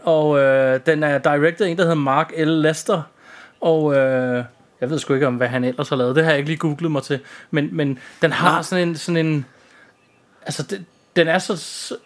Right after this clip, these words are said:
Speaker 1: øh, hvad skal man sige, den har så simpel en historie. Hans datter bliver bortført, og han skal lave et eller andet job, som han ikke vil. Og så tænker han, "Fuck ja,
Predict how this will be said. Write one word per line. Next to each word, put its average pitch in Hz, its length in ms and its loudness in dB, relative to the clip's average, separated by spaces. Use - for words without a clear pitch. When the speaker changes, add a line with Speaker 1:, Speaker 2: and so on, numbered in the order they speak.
Speaker 1:
øh, 185 220 -10
hvad 165 180 0
skal 196 140 0
man 180 100 4
sige, 175 180 -2
den 170 160 0
har - 160 0
så 202 120 -4
simpel 202 340 0
en 180 120 2
historie. 156 600 -2
Hans 160 240 0
datter 180 280 2
bliver 175 220 0
bortført, 185 560 2
og 147 80 -2
han 160 120 0
skal 151 180 -4
lave 151 160 0
et 156 40 2
eller 151 100 0
andet 147 180 -2
job, 139 240 2
som 165 140 -4
han 143 100 0
ikke 139 140 -4
vil. 135 240 -4
Og 160 120 0
så - 120 -6
tænker 151 320 0
han, 139 180 -2
"Fuck 180 380 0
ja, 123 220 0